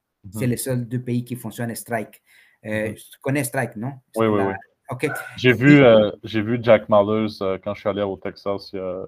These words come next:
Speaker 1: il y a un mois.
Speaker 2: Ah, imagine, là. Oui.
Speaker 1: Ouais.
Speaker 2: Puis Strike, tu vois, là, Strike, il donnait cinq dollars à tout le monde qui s'inscrivait à ce moment-là avant la Chivo Wallet. OK ?
Speaker 1: Mhm.
Speaker 2: Puis il y en a eu beaucoup. Mais il y a beaucoup de gens non plus qui ont pas, ils ont eu les mêmes problèmes que la Chivo Wallet. Tu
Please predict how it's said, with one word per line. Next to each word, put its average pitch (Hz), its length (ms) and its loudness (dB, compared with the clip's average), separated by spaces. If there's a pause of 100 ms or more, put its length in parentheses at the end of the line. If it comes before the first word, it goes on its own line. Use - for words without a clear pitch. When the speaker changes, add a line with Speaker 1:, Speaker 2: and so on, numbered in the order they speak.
Speaker 1:
il 95 60 -14
y 98 40 -6
a 95 100 -2
un 95 60 -6
mois. 95 240 -10 (380)
Speaker 2:
Ah, 151 220 0
imagine, 131 480 -2
là. 120 160 -4 (180)
Oui. 131 240 0
Speaker 1:
Ouais. 92 240 -8
Speaker 2:
Puis 156 260 -4
Strike, - 520 -4
tu - 100 -14
vois, 147 160 -2
là, 180 140 -4
Strike, 156 480 -6
il 135 100 -4
donnait 135 260 -4
cinq 175 360 -8
dollars 147 480 -6
à 117 100 -8
tout 147 140 -10
le 135 80 -4
monde 151 180 -6
qui 123 80 -16
s'inscrivait 120 460 -6
à 120 40 -4
ce 123 120 -10
moment-là 117 400 -6
avant 117 160 -6
la 110 160 -8
Chivo 107 240 -10
Wallet. 101 420 -12 (300)
OK ? - 100 -20
Speaker 1:
Mhm. 120 160 -14
Speaker 2:
Puis 101 140 -16
il 98 80 -6
y 113 40 0
en 113 60 -4
a 120 80 0
eu 135 80 0
beaucoup. 127 380 -6 (240)
Mais 117 80 -8
il - 20 -4
y 123 40 -2
a - 20 -2
beaucoup 120 260 -6
de 151 100 -4
gens 175 220 -4
non 143 140 -4
plus 208 120 -8
qui 131 160 -8
ont 123 100 -2
pas, 131 220 -6
ils 139 100 -6
ont 135 40 -2
eu 151 140 -4
les 143 160 -4
mêmes 131 180 -2
problèmes 123 320 -6
que 120 80 -12
la 107 100 -10
Chivo 107 320 -12
Wallet. 110 400 -8 (460)
Tu 101 60 -20